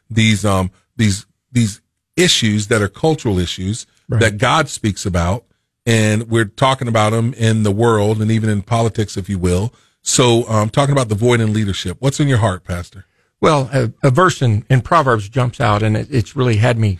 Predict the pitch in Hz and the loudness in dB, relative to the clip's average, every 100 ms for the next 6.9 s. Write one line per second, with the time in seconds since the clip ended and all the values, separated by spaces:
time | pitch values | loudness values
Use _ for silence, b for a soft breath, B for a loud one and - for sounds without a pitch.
0 | - 117 104 104 - - - 107 107 104 | -4 -2 0 0 -2 -6 -2 -2 0 -2
1 | - 123 117 110 - 123 110 107 117 107 | -2 0 2 0 0 0 0 0 0 0
2 | - - - 113 104 - 117 120 135 113 | 0 -2 0 0 0 0 0 0 0 0
3 | 113 127 - 110 127 113 101 107 101 120 | 2 0 0 -2 0 0 -2 -2 0 -2
4 | - 101 107 - _ _ _ _ - 120 | 0 -4 -4 -12 _ _ _ _ 0 2
5 | 107 101 107 127 120 120 - 113 110 120 | 2 0 0 0 0 -2 0 0 2 0
6 | 120 95 107 95 123 113 95 - _ | -2 -2 -4 0 0 0 -2 -10 _